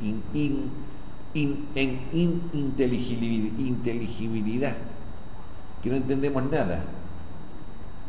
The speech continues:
También hay oración, porque la fe es una certeza de una verdad que no se entiende, como hemos visto muchas veces. Entonces, este, bueno, igual rezamos, hacemos lo que podemos.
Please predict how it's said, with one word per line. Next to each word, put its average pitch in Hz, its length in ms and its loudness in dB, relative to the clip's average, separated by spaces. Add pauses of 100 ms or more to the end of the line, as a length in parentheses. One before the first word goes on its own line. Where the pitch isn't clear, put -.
(680)
También 202 240 0
hay 131 140 6
oración, 117 420 4 (1080)
porque 104 260 0
la 117 120 4
fe 175 320 4 (480)
es - 100 0
una 110 140 2
certeza 120 580 4
de 104 80 2
una 107 140 4
verdad 120 300 6
que 120 100 0
no 110 80 2
se 101 120 0
entiende, 85 480 2 (260)
como 80 160 0
hemos 85 160 2
visto 90 180 0
muchas 101 240 -2
veces. 98 300 -2 (1120)
Entonces, 131 460 0
este, 123 180 2
bueno, 180 300 0 (420)
igual 240 300 4
rezamos, 156 420 4 (640)
hacemos 190 240 2
lo 131 100 6
que 95 80 4
podemos. 135 440 8